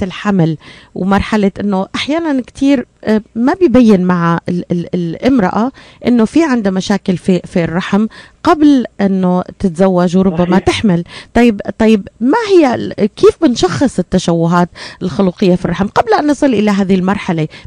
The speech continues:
Speaker 1: ما هي
Speaker 2: آه.
Speaker 1: نصيحتك لكل،
Speaker 2: صح.
Speaker 1: آه، أم
Speaker 2: لا،
Speaker 1: مثلا قبل ما تف-، حتى تحمل و-، وتوع بهالمشاكل هاي؟
Speaker 2: هلا أنا يعني
Speaker 1: كل امرأة يعني.
Speaker 2: هو يعني كل امرأة هو ب-،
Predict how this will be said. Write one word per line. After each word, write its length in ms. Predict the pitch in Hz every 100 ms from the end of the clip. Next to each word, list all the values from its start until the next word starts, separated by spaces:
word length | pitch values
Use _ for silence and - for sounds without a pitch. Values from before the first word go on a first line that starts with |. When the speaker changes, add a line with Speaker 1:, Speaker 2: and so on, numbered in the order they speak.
| -
Speaker 1:
ما 100 | 330
هي 220 | 330 277
Speaker 2:
آه. 20 |
Speaker 1:
نصيحتك 640 | 226 220 294 - - 208 -
لكل، 560 | 196 - - 285 285 269 - -
Speaker 2:
صح. 80 | -
Speaker 1:
آه، 460 | - 190 107 196 196 -
أم 240 | 427 330 185
Speaker 2:
لا، 120 | 247 208
Speaker 1:
مثلا 340 | 226 226 185
قبل 340 | 190 359 294
ما 120 | 240 202
تف-، 260 | - -
حتى 320 | - - -
تحمل 460 | 254 392 - 285 277
و-، 100 | 226 - - -
وتوع 420 | 214 330 349 202
بهالمشاكل 720 | 165 190 175 165 - 156 - 131
هاي؟ 160 | 151 - _ _ _ _ _ _ _ _ _ _ _ _ _ 311 -
Speaker 2:
هلا 260 | - 113 - _ 131
أنا 240 | 110 104 - -
يعني 160 | - - -
Speaker 1:
كل 160 | 285
امرأة 360 | 226 226 - -
يعني. 280 | 143 131 139
Speaker 2:
هو 140 | 143 131 - - - _ - _ - -
يعني 140 | 151
كل 240 | - 185
امرأة 400 | - 151 139 110
هو 120 | 101 156
ب-، 280 | 151 123